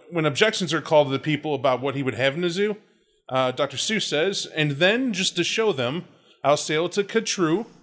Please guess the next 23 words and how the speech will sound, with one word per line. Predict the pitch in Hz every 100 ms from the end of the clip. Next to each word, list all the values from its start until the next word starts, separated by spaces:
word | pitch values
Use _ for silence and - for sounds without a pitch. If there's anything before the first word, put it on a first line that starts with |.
| _ _ -
and | 147 143
bring | 175 208
back | 202 214 202
on | 143 139
it | 185 - - -
a | 156
clutch, | - - 156 214 - -
a | 156
preep, | 135 - 160 208 - - - _ -
and | 190
a | 220
prue, | - 294 180 117 - - - _ _ -
a | 165
necktie, | 175 208 220 - 220 233 190
a |
nerd, | 180 175 180 180 220 190
and | 170 160
a |
seep | - - 226 226
sucker, | - - 202 -
a | 151
seersucker | - 233 240 - 220 214 208
too." | - 220 120